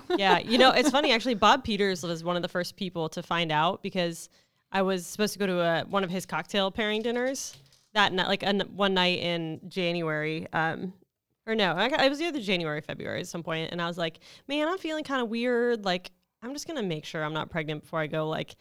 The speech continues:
Speaker 2: hammer seven of
Speaker 1: <laughs>
Speaker 2: Bob Peters cocktails," and then I got a positive pregnancy test and was like, "Oh, shit." <laughs> So
Speaker 1: Did you have to tell him?
Speaker 2: I told Bob, I
Speaker 1: <laughs>
Speaker 2: was like, "Hey, like,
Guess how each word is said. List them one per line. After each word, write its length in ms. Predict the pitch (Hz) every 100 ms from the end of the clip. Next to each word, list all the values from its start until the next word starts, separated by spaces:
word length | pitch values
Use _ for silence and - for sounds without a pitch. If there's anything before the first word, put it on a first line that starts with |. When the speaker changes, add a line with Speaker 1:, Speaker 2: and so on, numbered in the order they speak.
| _ _ -
Speaker 2:
hammer 340 | 175 170 170
seven 340 | - 170 160
of 160 | 156 226
Speaker 1:
<laughs> 80 | -
Speaker 2:
Bob 220 | 185 175
Peters 340 | 196 175 170
cocktails," 560 | - 160 - 175 160 151
and 100 | 170
then 220 | 160 156
I 140 | - 156
got 160 | 160
a 40 | 156
positive 380 | 165 156 151
pregnancy 320 | 147 160 151 -
test 220 | 151 -
and 60 | 67
was 60 |
like, 120 | - -
"Oh, 60 |
shit." 260 | - - - _ _ _ _ _
<laughs> 300 | 285 311 247
So 180 | 254 226
Speaker 1:
Did 60 | 196
you 40 |
have 80 | 214
to 120 | 208
tell 200 | 202 190
him? 120 | 233 269
Speaker 2:
I 80 | 240
told 220 | 302 214
Bob, 260 | 202 196 190
I 100 | 190
Speaker 1:
<laughs> 0 |
Speaker 2:
was 80 |
like, 160 | 202 196
"Hey, 400 | 190 180 170 165
like, 220 | 170 170